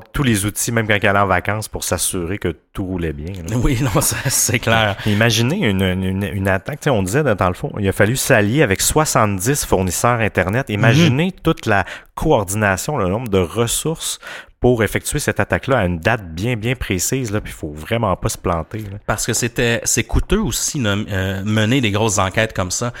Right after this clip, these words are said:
Speaker 2: C'est une des raisons pourquoi, en fait, il n'y a pas eu d'enquête pendant presque deux ans dans
Speaker 1: Mhm.
Speaker 2: cette histoire-là, qu'il y a eu plusieurs mois de pause. C'est que ça coûte des ressources. Mener des enquêtes, ça, ça, ça prend extrêmement de ressources. Après soixante heures de combat, le F B I finit par triompher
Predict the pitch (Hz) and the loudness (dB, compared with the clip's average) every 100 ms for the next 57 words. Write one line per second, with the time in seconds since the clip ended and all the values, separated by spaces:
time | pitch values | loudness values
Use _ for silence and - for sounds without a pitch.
0 | - - - 139 160 117 107 110 160 - | -14 -6 -2 0 2 2 2 0 -4 -2
1 | - - 131 143 147 - - 101 135 113 | -4 -2 -2 -2 -4 -12 -8 -4 -2 -2
2 | 101 110 127 117 101 - 143 139 - 101 | 0 2 4 2 0 0 -2 -2 -2 -2
3 | 95 - - 101 95 113 107 95 117 131 | 2 0 0 -2 0 0 2 0 0 0
4 | 104 101 - - 101 95 117 - 101 98 | 0 -4 -6 -2 -2 0 -2 -2 -2 0
5 | 123 123 107 101 120 113 90 120 170 127 | 0 2 2 2 2 0 2 0 0 -4
6 | 95 - - - - - - - 170 127 | -6 -10 -8 -6 -2 -2 -2 -2 2 2
7 | 110 98 - 202 - 117 127 170 117 117 | 2 0 -2 -4 -2 0 0 0 -2 -2
8 | 110 160 120 - 113 95 - - - - | -2 -6 -4 -2 0 0 -4 -18 -16 -6
9 | - 95 95 - 98 156 143 - 165 147 | 0 0 0 -2 0 0 -2 -2 0 0
10 | 170 165 107 - 147 - - - - - | 2 2 2 0 -4 -4 -6 -8 -18 -4
11 | 131 - 156 - 202 196 170 135 160 147 | 0 2 0 0 0 2 2 2 2 2
12 | 117 127 107 101 135 156 - - - - | 0 2 2 2 2 0 -6 -20 -16 -6
13 | 110 110 120 147 143 123 131 151 139 - | -2 2 2 2 0 0 0 0 -2 -2
14 | 151 170 131 - 127 113 107 - 139 143 | -2 0 -2 -2 -2 0 0 -2 -4 -4